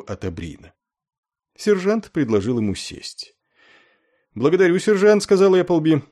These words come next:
«Можно, пожалуй, и сесть. А сколько мне придётся ждать? У меня, знаете ли, масса дел. Я хочу как следует подготовиться к завтрашним полётам, чтобы в любую секунду выполнить поутру свой воинский долг».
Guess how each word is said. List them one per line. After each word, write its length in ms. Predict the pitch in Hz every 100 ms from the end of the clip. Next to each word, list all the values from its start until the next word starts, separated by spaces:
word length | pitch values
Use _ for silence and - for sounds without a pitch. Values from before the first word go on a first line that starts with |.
| _ -
«Можно, 320 | 107 196 226
пожалуй, 420 | 208 165 185 185
и 140 | 147
сесть. 580 | 139 - 92 87 - - - - _ _ _ _ - -
А 100 | 101
сколько 300 | - 240 190
мне 140 | 135
придётся 420 | 117 143 147 - 165
ждать? 480 | 92 - - - -
У 100 | 107
меня, 220 | 139 123
знаете 320 | 131 127 135
ли, 200 | 123 107
масса 440 | 92 104 120 - 156
дел. 280 | 185 151 90
Я 100 | 87
хочу 240 | 127 156
как 160 | 190 -
следует 420 | 113 156 185 180
подготовиться 600 | 127 113 113 123 139 107
к 60 |
завтрашним 580 | 87 101 - 120 - 117
полётам, 480 | 107 160 180 107 101 - - _ _
чтобы 340 | - 90 95
в 80 | 87
любую 300 | 110 104 104
секунду 520 | - 87 175 226 220
выполнить 520 | 185 214 220 208 -
поутру 340 | - 190 175 196
свой 320 | - 110 107
воинский 600 | 85 101 120 107 - 101
долг». 460 | 78 - - -